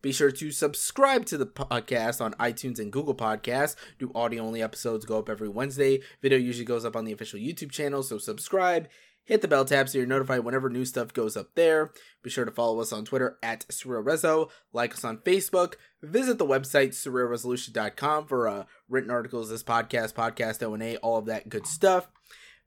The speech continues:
Be sure to, uh, jump into our Discord chat as well, since that's where you'll always get the most immediate updates about any new posts going up on the site.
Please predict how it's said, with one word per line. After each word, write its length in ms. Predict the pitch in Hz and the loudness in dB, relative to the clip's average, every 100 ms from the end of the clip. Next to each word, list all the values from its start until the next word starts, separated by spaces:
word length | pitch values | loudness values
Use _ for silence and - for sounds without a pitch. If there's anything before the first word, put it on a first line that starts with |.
| _ - | _ -6
Be 200 | 135 131 | -6 -4
sure 440 | - 151 139 135 | 0 4 6 6
to, 300 | 131 143 131 | 2 0 2
uh, 120 | 120 | 2
jump 200 | 120 165 | 2 0
into 140 | 147 147 | 2 2
our 120 | 135 | 2
Discord 380 | 175 - 151 143 | 0 0 -2 2
chat 200 | 139 131 | 2 2
as 100 | 143 | 2
well, 300 | 226 180 165 | 4 6 4
since 220 | 156 135 | 0 2
that's 260 | 139 131 | 2 2
where 140 | 143 131 | 2 4
you'll 180 | 131 123 | 4 4
always 240 | 127 127 | 2 0
get 260 | 127 123 - | 0 -2 -2
the 60 | |
most 260 | 127 117 120 | -4 -6 -6
immediate 380 | 120 123 120 117 | -8 -6 -6 -6
updates 340 | 113 120 117 | -6 -6 -4
about 280 | 117 110 104 - _ - | 0 0 -2 -14 _ -4
any 180 | 131 117 | -4 -2
new 160 | 117 | -6
posts 320 | 117 120 110 - | -4 -4 -4 -2
going 260 | 117 113 | -4 -2
up 140 | 107 107 | -4 -4
on 140 | 101 | -6
the 40 | |
site. 360 | 104 196 151 | 2 4 4